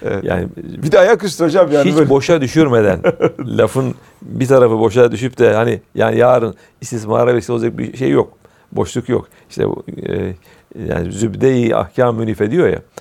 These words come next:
Speaker 1: Evet.
Speaker 2: Yani hakikaten
Speaker 1: Sonra
Speaker 2: böyle.
Speaker 1: o da işte zapt ediliyor, gelip böyle bizi bugünlerde buluyor.
Speaker 2: Buluyor.
Speaker 1: İşte kapak yapıyoruz, yazı yazıyoruz bununla ilgili. Çok ilginç hocam
Speaker 2: Evet.
Speaker 1: hakikaten.
Speaker 2: Ya, gerçekten önemli.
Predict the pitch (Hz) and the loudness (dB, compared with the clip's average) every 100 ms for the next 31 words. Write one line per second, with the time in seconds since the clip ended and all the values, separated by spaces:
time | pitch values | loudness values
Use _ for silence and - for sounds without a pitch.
0 | - _ 110 98 - - - - 78 95 | -20 _ -6 -6 -8 -6 -6 -6 -6 0
1 | 170 190 190 147 156 - - 123 180 185 | 2 4 2 2 -2 -2 -16 0 0 2
2 | 185 170 170 190 185 151 175 - - 175 | -2 -2 0 2 2 4 2 0 2 4
3 | 165 165 170 165 165 156 139 143 175 175 | 4 0 -2 -2 -2 2 2 2 2 2
4 | 139 147 160 - 107 156 - 156 170 - | 4 6 4 2 -4 -4 -2 0 0 0
5 | - - 113 120 135 151 139 147 120 120 | -4 -4 -6 -4 0 2 4 2 2 -2
6 | 101 113 110 104 101 139 160 160 131 123 | -2 -6 -6 -6 -8 -10 -8 -6 -6 -8
7 | 104 110 107 104 95 104 104 98 95 90 | -10 -10 -4 -2 -2 -6 -12 -6 -4 -4
8 | 95 - 87 - 90 80 78 | -6 -8 -12 -10 -8 -6 -8